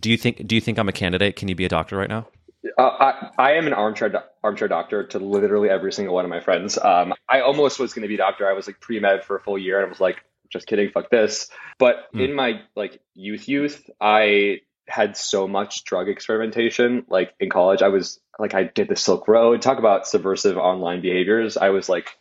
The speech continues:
Speaker 2: deep into Silk Road, deep into Bitcoin. So I've truly done all the
Speaker 1: Wait, wait,
Speaker 2: psychedelics.
Speaker 1: what is, what is Silk Road?
Speaker 2: Silk Road is, it was the online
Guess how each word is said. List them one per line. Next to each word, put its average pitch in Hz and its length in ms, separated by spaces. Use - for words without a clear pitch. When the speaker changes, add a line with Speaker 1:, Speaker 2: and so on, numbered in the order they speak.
Speaker 2:
deep 110 240
into 95 400
Silk 98 260
Road, 92 300
deep 107 200
into 98 180
Bitcoin. - 480
So 196 100
I've 185 140
truly 143 300
done 95 460
all 113 160
the 123 60
Speaker 1:
Wait, 117 200
wait, 104 80
Speaker 2:
psychedelics. 98 160
Speaker 1:
what 101 120
is, 117 180
what 101 220
is 113 100
Silk - 300
Road? 104 220
Speaker 2:
Silk 180 240
Road 185 220
is, 139 400
it 117 320
was 123 180
the 123 160
online 107 920